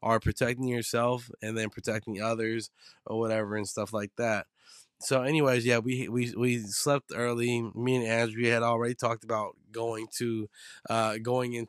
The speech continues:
now I'm going into Sunday. Uh, we are, we had already talked about going to the, um, to the far-, farmers mar-, uh, flea market at Laney College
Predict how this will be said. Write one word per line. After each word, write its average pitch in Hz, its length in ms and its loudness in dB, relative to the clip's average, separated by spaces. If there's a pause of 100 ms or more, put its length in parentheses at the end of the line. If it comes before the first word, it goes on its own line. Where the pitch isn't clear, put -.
(100)
now 127 220 6
I'm 127 100 0
going 120 220 0
into 104 180 -6
Sunday. 107 540 0 (480)
Uh, 113 260 -2
we 110 180 -2
are, 113 280 -2
we 117 160 -4
had 123 120 2
already 117 300 0
talked 123 300 -4
about 113 260 -2
going 110 440 -2 (180)
to 113 240 -4
the, 104 400 -2 (560)
um, 78 540 -2 (140)
to 120 120 4
the 110 80 8
far-, 139 320 8
farmers 135 340 2
mar-, 113 180 -2
uh, 120 160 4
flea 151 200 0
market 113 500 -2 (100)
at 107 200 -2
Laney 113 240 -2
College 104 560 -2